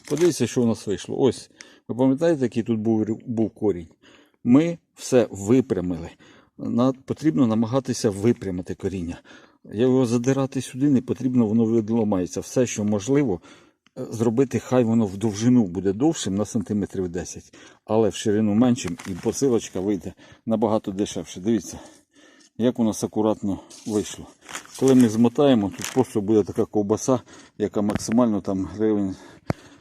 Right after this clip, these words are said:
сто п'ятдесят вийде доставка, якщо з грузового відділення. І не буде там нічого такого дорогого, навіть метр сімдесят завишки. Мені самому цікаво, скільки вийде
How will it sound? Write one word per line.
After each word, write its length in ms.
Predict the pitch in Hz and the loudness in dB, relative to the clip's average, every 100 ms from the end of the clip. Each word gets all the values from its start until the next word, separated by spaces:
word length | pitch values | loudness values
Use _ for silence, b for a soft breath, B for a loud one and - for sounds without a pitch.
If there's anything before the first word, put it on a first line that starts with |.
| _ | _
сто 200 | - 107 | -6 -4
п'ятдесят 580 | 117 98 101 - 92 - | 0 0 -2 -4 -4 -4
вийде 420 | 101 101 90 92 B 104 | 0 0 0 -8 B -6
доставка, 600 | 104 - 98 85 - 87 | -6 -4 -6 -8 -6 -10
якщо 300 | - 104 - B B B B - | -8 -10 -10 B B B B -10
з 120 | 92 | -6
грузового 600 | 107 110 107 104 92 98 | 0 0 2 0 0 -4
відділення. 640 | 95 90 95 90 85 78 - - | -6 -10 -8 -6 -6 -10 -16 -12
І 120 | - | -6
не 100 | 107 | -4
буде 260 | 110 110 | 0 0
там 180 | 95 104 | 0 -2
нічого 320 | 98 - 101 | -4 -2 -2
такого 300 | 90 95 98 | -2 -4 -6
дорогого, 420 | 90 95 87 82 80 107 | -4 -2 -4 -6 -10 -4
навіть 300 | 110 104 - | -2 -2 -2
метр 300 | 107 92 92 | -4 -4 -6
сімдесят 420 | - 101 - 87 | -4 -6 -6 -8
завишки. 560 | 90 101 92 80 - - - - B B B B B B B _ - _ _ _ _ _ _ - | -6 -4 -4 -6 -12 -20 -20 -20 B B B B B B B _ -20 _ _ _ _ _ _ -8
Мені 240 | 110 107 | -4 -4
самому 400 | - 107 104 92 | -4 -2 -2 -4
цікаво, 400 | - 98 101 87 | -10 -4 -4 -4
скільки 340 | - 90 90 | -8 -14 -8
вийде 340 | 95 95 85 | -4 -4 -4